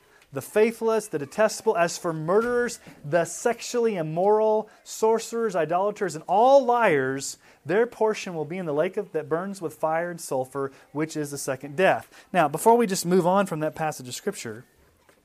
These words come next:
does that mean that if you tell a lie, you're gonna be, spend eternity in the lake of fire? Does that mean that if you're cowardly, like you're the cowardly lion, you're gonna spend eternity in hell? If you commit idolatry once in a while, what's it saying there?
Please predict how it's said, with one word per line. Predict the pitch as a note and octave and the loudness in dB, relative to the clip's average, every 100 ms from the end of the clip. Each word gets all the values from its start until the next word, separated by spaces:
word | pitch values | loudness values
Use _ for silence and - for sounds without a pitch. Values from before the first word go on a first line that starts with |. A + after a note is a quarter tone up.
| _ - _ - - _ | _ -20 _ -20 -20 _
does | C#3+ C#3 | -10 0
that | A#3 A#3+ | 0 0
mean | G3+ G3 G3+ F#3+ | -4 -4 -4 -2
that | D#3 D3+ | 0 0
if | F#3 | -4
you | G3 | -4
tell | G#3+ G#3 | 2 4
a | |
lie, | F3+ E3 D#3+ | 6 8 8
you're | D#3 D#3+ E3+ | 6 4 0
gonna | E3 | -4
be, | D3 D#3 E3 | -6 -8 -8
spend | - - D#3 | -12 -10 -8
eternity | C3+ E3+ E3 | -8 -8 -8
in | D3 | -4
the | |
lake | C3+ D3 | -2 -4
of | C3+ | -6
fire? | B2+ A2 - - _ _ _ _ _ _ _ _ _ _ _ _ _ C3 | -8 -8 -12 -20 _ _ _ _ _ _ _ _ _ _ _ _ _ -8
Does | |
that | D3+ A3 F#3+ | -4 -2 -2
mean | F#3+ G3 G3+ G3 | -6 -4 -6 -2
that | D#3 D3 | 0 0
if | C#3 | -2
you're | E3+ F#3 | 0 0
cowardly, | F3+ - G3 G3+ F3 C#3+ C#3 | 0 0 4 4 2 0 -2
like | C3 C#3 | -2 -4
you're | D#3 | -6
the | D#3 | -6
cowardly | D3+ D#3 D#3 D3+ | -4 -4 -2 -2
lion, | D#3+ E3 C3+ | -2 -2 -4
you're | C#3 | -6
gonna | D3+ | -8
spend | D3 D#3 | -10 -10
eternity | D3 C3+ D#3+ D#3 D3 | -12 -10 -10 -8 -8
in | C3+ | -8
hell? | C#3+ A2+ D#2+ _ _ _ _ _ _ _ _ _ _ _ _ _ _ _ _ | -8 -8 -10 _ _ _ _ _ _ _ _ _ _ _ _ _ _ _ _
If | D#3+ C3 | -18 -14
you | D#3+ F3+ F#3+ F3+ - | -10 -8 -6 -8 -12
commit | D#3+ E3+ | -8 -6
idolatry | D#3 C#3+ D3 D3 C#3 | -4 -2 -2 -2 -6
once | B2+ B2+ - | -12 -12 -12
in | |
a | A2+ | -14
while, | - _ _ _ _ | -16 _ _ _ _
what's | D3+ G#3 G#3 | -12 -10 -10
it | |
saying | E3 E3+ D3 B2 | -12 -10 -8 -10
there? | G#2 - | -14 -20